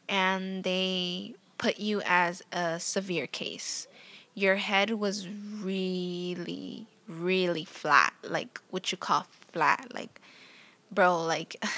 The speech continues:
<laughs> flat. So we ended up,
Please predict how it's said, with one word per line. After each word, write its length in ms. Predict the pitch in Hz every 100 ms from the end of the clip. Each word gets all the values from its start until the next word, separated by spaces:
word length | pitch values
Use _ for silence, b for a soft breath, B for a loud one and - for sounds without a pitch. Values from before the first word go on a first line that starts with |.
| B
<laughs> 200 | B -
flat. 460 | - - 156 - - b b b b - _ _ _ _ _ _ _ B B B B B B B
So 640 | - - 226 214 202 190 -
we 180 | 208 220
ended 260 | 226 233 247
up, 260 | 240 240